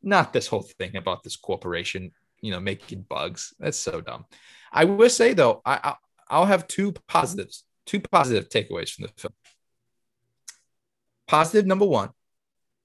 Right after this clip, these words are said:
even though it was ridiculous and dumb and boring, the, the stuff with the dinosaurs is still cool.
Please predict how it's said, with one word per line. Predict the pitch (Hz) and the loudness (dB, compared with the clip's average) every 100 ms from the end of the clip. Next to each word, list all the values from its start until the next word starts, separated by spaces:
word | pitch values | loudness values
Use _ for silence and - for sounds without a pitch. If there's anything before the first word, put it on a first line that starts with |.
| _ _ _ _ _ | _ _ _ _ _
even | 139 175 202 175 | -4 -2 -2 -2
though | 120 110 113 113 - _ _ _ _ _ _ _ _ _ _ _ _ _ _ - - | -2 -2 -2 -4 -10 _ _ _ _ _ _ _ _ _ _ _ _ _ _ -14 -4
it | 117 | -2
was | 113 110 | -2 -2
ridiculous | 110 101 104 95 95 - | 0 0 0 -2 -2 -4
and | 107 92 | -4 -2
dumb | 90 92 - | -4 -6 -8
and | 107 98 - | -8 -8 -8
boring, | 90 76 87 - _ _ _ _ _ _ _ _ _ _ | -8 -8 -10 -14 _ _ _ _ _ _ _ _ _ _
the, | - 180 131 - _ _ _ | -20 -8 -6 -6 _ _ _
the | 117 | -6
stuff | - - | -4 -2
with | 156 | -2
the | 113 | -2
dinosaurs | 131 120 123 - 117 110 - - | 0 0 0 0 0 0 -6 -12
is | - | -10
still | - 117 101 | 0 0 0
cool. | 104 76 | -4 -8